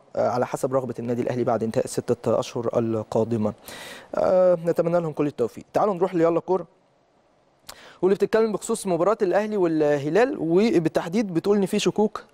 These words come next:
آه، حول، آه، احقيه سليم. ده، آه، لاعب، آه، محمد سليم في، آه، صفوف الهلال السوداني، ومشاركته امام الاهلي، آه، والهلال حسموا الجدل في الموضوع ده، قالوا ان اللاعب ده يعني عنده ثلاث انذارات، فبالتالي ما ينفعش يلعب ماتش الاهلي. لكن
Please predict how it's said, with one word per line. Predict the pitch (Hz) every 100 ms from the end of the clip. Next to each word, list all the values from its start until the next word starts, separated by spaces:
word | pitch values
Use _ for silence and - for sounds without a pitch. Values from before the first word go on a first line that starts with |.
| -
آه، | 151 143 131
حول، | - 190 180
آه، | 160 143 135 131
احقيه | 143 143 190 175 - 135
سليم. | 127 160 226 202 - - - - -
ده، | 139 160 170 -
آه، | 135 127 123 120
لاعب، | 127 147 139 127 131 -
آه، | 123 120
محمد | 123 151 135 123 117
سليم | 131 156 180
في، | - 156 156 -
آه، | 120 117 120 131
صفوف | - 135 151
الهلال | 131 123 143
السوداني، | 147 156 180
ومشاركته | 190 147 143 - 160 143 131 -
امام | 135 143
الاهلي، | 139 151 165 180 -
آه، | 50 50 -
والهلال | 139 135 135 139 143
حسموا | 139 143 131
الجدل | 127 151 135
في | 131
الموضوع | 123 147
ده، | 160
قالوا | 156 156
ان | 143
اللاعب | 135 151 143
ده |
يعني | 156 151
عنده | 147 151 147 - - -
ثلاث | 175 160 147
انذارات، | 131 135 131 143 196
فبالتالي | - 135 151 151
ما | 139
ينفعش | 131 147 170
يلعب | 139
ماتش | 135 139
الاهلي. | - 170 190
لكن | 147 147 135